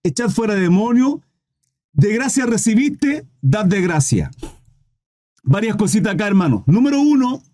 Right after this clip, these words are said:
la autoridad que tenemos, la autoridad que tenían los apóstoles es exactamente la autoridad que tiene usted y yo.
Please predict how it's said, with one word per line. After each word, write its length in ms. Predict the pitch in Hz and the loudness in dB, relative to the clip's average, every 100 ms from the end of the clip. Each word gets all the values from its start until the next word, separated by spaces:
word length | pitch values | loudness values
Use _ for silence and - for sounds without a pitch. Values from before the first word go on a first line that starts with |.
| _ 196 | _ -2
la 140 | 220 | 0
autoridad 500 | 208 139 208 233 240 | 0 0 0 0 -2
que 140 | 254 | -4
tenemos, 440 | 240 226 226 208 208 | -2 0 2 0 -2
la 100 | 196 | -2
autoridad 500 | 190 143 220 226 311 | -2 0 0 0 0
que 140 | - 254 | -4 -2
tenían 280 | 247 254 247 | 0 0 0
los 120 | 220 | -2
apóstoles 600 | 190 240 240 247 240 226 | 0 -2 -2 -2 -2 -2
es 180 | 202 208 | -2 -2
exactamente 720 | 151 262 214 240 247 247 220 | -4 -4 -4 0 2 2 0
la 60 | |
autoridad 420 | 208 - 226 220 220 | -2 0 0 2 2
que 80 | |
tiene 180 | 196 214 | 2 2
usted 320 | 190 220 202 | 0 0 0
y 80 | 214 | 2
yo. 220 | 233 151 | 0 -2